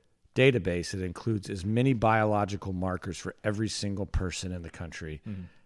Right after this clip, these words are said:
Speaker 1: and they can track and, and, and, and follow your every movement on the phone. And it almost goes back, we did an episode on precognitive crime
Speaker 2: Yeah,
Speaker 1: detection.
Speaker 2: yeah, like,
Speaker 1: where
Speaker 2: uh, Minority Report. Was it the harp one, or was it, uh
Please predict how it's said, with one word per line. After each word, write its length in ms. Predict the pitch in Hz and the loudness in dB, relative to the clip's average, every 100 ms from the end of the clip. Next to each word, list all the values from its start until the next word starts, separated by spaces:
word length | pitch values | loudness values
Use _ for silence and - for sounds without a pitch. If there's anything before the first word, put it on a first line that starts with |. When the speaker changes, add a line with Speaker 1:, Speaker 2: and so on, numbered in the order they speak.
| - | -10
Speaker 1:
and 140 | 92 | -6
they 100 | 90 | -6
can 200 | - 85 | -6 -8
track 580 | - - 107 104 101 - _ | -8 -2 2 2 0 -6 _
and, 200 | 98 95 - | -12 -12 -10
and, 260 | 95 87 82 - | -8 -8 -8 -8
and, 340 | 90 87 82 - _ _ _ _ _ _ _ _ _ | -8 -6 -8 -12 _ _ _ _ _ _ _ _ _
and 140 | 104 - | -8 -2
follow 500 | - 107 110 104 - | 4 6 8 6 4
your 220 | 101 95 | 2 2
every 360 | - 107 120 135 | 6 6 8 8
movement 440 | 117 113 113 104 | 8 10 10 8
on 120 | 98 95 | 4 2
the 60 | |
phone. 500 | - - 92 92 92 | 0 0 2 2 0
And 140 | 87 120 | 0 0
it 160 | - | 0
almost 320 | - 226 254 - | 4 4 4 4
goes 180 | 208 127 | 4 6
back, 260 | 127 123 | 2 2
we 80 | 139 | 0
did 100 | 208 | -2
an 80 | 185 - | -2 -4
episode 400 | - 120 123 95 | -6 -4 -2 -2
on 220 | 87 82 - - - | -4 -8 -12 -20 -4
precognitive 840 | 135 131 - 113 104 107 101 90 - | 0 0 2 6 6 4 0 -4 -4
crime 360 | - 92 95 | -2 0 2
Speaker 2:
Yeah, 60 | 92 | 0
Speaker 1:
detection. 380 | 127 135 95 90 | 2 6 6 6
Speaker 2:
yeah, 80 | 92 | 4
like, 180 | 82 - | 2 0
Speaker 1:
where 180 | 90 82 80 | 2 2 0
Speaker 2:
uh, 40 | |
Minority 360 | 87 95 104 87 | 0 2 2 2
Report. 200 | 92 85 | 0 0
Was 120 | 104 | 0
it 100 | 98 | 0
the 100 | 82 | 0
harp 280 | 104 113 - | 2 2 2
one, 260 | 135 143 143 | 0 0 -2
or 100 | 95 | -2
was 140 | 92 | -2
it, 140 | 92 90 | -2 -4
uh 280 | 87 85 | -4 -4